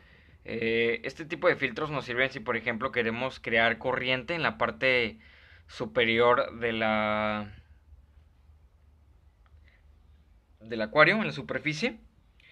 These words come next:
Por ejemplo, para peces como ancistrus, loricarias, peces de ese tipo, que son peces que gustan de tener al-, algo de corriente en el.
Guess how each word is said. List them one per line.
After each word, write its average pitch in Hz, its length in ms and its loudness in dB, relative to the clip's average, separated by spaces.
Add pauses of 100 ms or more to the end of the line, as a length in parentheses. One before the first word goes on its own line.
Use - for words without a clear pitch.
(640)
Por 113 120 -4
ejemplo, 123 400 -4
para 120 240 2
peces 131 280 -4
como 117 280 -4
ancistrus, 147 760 -6
loricarias, 131 760 4
peces 147 260 -6
de 139 60 -4
ese 139 140 -8
tipo, 156 320 -6 (440)
que 120 240 2
son 123 200 -4
peces - 280 -2
que 120 120 -2
gustan 117 500 2
de 113 260 0
tener 113 260 -4
al-, 120 280 2
algo 120 280 8
de 127 100 8
corriente 117 760 8
en 110 120 4
el. 107 80 0